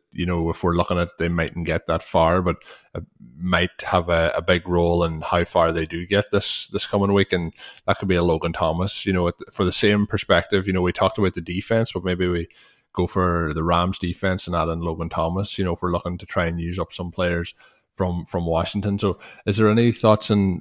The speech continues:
in going for a secondary tight end, or are you, you pretty,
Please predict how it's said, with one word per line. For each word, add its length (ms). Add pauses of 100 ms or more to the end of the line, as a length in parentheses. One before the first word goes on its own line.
in 160
going 340
for 140
a 80
secondary 960
tight 280
end, 280
or 100
are 60
you, 240
you 180
pretty, 560